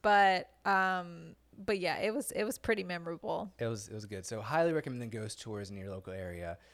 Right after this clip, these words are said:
Speaker 2: because the people that, that do them are pretty, pretty good characters, pretty good characters.
Speaker 1: Yeah.
Speaker 2: What did you think about, uh, I'm gonna, I'm gonna guess.
Speaker 1: Ryan Pavey in a towel.
Speaker 2: I was, yep, there you go.
Speaker 1: <laughs>
Speaker 2: Uh,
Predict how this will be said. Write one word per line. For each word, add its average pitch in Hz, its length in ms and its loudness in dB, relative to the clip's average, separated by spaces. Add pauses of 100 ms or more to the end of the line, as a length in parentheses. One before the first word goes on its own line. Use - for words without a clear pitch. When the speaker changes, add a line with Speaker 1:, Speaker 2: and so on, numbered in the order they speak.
(140)
Speaker 2:
because 110 220 -10
the 107 60 -10
people 165 320 -6
that, 113 320 -4
that 104 240 -6
do 143 160 0
them 95 340 -8 (320)
are 120 80 -12
pretty, 139 400 -10
pretty 131 220 -12
good 110 160 -10
characters, 78 520 -16
pretty 120 140 -16
good 98 140 -18
characters. - 400 -20 (580)
Speaker 1:
Yeah. 202 480 6 (200)
Speaker 2:
What 151 160 -2
did 190 140 -4
you 196 80 -6
think 147 520 -10
about, 104 560 -6 (440)
uh, 131 100 -12 (120)
I'm 180 240 -2
gonna, 165 340 -2
I'm 143 120 -6
gonna 160 140 -6
guess. 113 460 -4
Speaker 1:
Ryan 214 260 6
Pavey 214 280 4
in 190 120 -2
a 180 80 -4
towel. 208 520 0 (420)
Speaker 2:
I 101 120 -6
was, 85 160 -10 (120)
yep, 85 220 -12 (160)
there 90 180 -8
you - 80 -8
go. - 160 -6
Speaker 1:
<laughs> - 60 2 (500)
Speaker 2:
Uh, 120 340 0